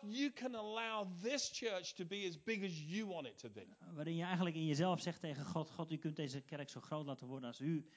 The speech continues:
Speaker 2: het wilt laten worden."
Speaker 1: When I went to Chertsey,
Speaker 2: Toen ik naar Chertsey ging in
Speaker 1: I, I'm
Speaker 2: Engeland.
Speaker 1: leading a church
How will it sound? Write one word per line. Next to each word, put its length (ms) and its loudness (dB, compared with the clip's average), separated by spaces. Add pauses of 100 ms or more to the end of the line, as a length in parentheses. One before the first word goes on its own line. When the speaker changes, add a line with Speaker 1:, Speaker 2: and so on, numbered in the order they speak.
(100)
Speaker 2:
het 160 -8
wilt 160 -2
laten 280 -8
worden." 200 -4
Speaker 1:
When 220 2
I 40 -2
went 200 0
to 140 -4
Chertsey, 640 -6 (400)
Speaker 2:
Toen 140 -2
ik 100 2
naar 180 4
Chertsey 520 2
ging 220 -6
in 80 -2
Speaker 1:
I, 20 -4
I'm 80 -2
Speaker 2:
Engeland. 220 2
Speaker 1:
leading 360 2
a 80 -2
church 460 0